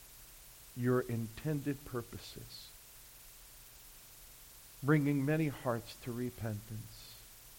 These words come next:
bringing many hearts to revival, that we, Lord, truly would be followers of Christ,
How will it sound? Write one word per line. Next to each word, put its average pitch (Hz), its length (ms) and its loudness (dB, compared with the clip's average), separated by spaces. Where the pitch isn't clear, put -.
bringing 151 480 10
many 151 260 6
hearts - 600 -4
to 131 80 -2
revival, 104 720 -4
that 123 200 2
we, 139 240 6
Lord, 127 400 2
truly 123 420 0
would 110 240 -4
be 117 80 -2
followers 113 760 -2
of - 180 -12
Christ, - 640 -10